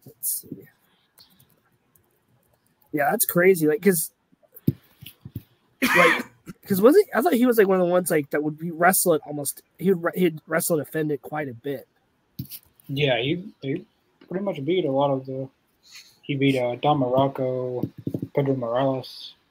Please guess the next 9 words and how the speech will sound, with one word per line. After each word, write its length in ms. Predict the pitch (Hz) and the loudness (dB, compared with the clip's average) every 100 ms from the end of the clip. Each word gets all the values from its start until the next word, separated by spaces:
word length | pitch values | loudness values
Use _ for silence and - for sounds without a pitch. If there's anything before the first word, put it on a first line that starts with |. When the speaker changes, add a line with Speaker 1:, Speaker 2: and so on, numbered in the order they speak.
| _ _ _ _ _ _ _ _ _ _ _ _ _ _ _ _ _ _ _ _ _ | _ _ _ _ _ _ _ _ _ _ _ _ _ _ _ _ _ _ _ _ _
Speaker 2:
Uh, 60 | 131 | 0
a 420 | 123 120 120 123 _ _ _ _ _ _ _ _ _ _ _ _ _ _ 135 | 0 0 -6 -10 _ _ _ _ _ _ _ _ _ _ _ _ _ _ -12
lot 320 | 131 165 135 | -4 -2 -2
of 100 | 147 | -2
Speaker 1:
Yeah, 80 | 135 | -6
Speaker 2:
them. 80 | - - | -8 -6
Speaker 1:
his, 160 | 156 - _ _ _ _ _ - | -6 -6 _ _ _ _ _ -4
yeah. 160 | 170 165 | 0 2
So, 320 | - 170 | 2 0